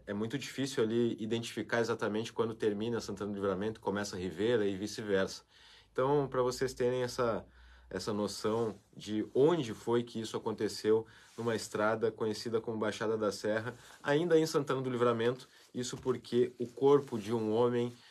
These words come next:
foi encontrado enterrado em uma cova rasa, é, em território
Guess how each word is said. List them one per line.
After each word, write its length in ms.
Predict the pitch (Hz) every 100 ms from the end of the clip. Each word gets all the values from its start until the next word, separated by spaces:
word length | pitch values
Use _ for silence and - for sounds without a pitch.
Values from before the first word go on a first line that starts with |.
| - _
foi 340 | - 120 117 -
encontrado 880 | 127 127 127 117 110 110 113 120 -
enterrado 560 | 113 120 120 107 113 117
em 40 |
uma 180 | 120 120
cova 360 | - 120 127 117
rasa, 540 | 104 117 98 90 - - - - _
é, 320 | 98 98 101 101 123 -
em 160 | 143 170
território 840 | 170 143 135 135 113 113 120 117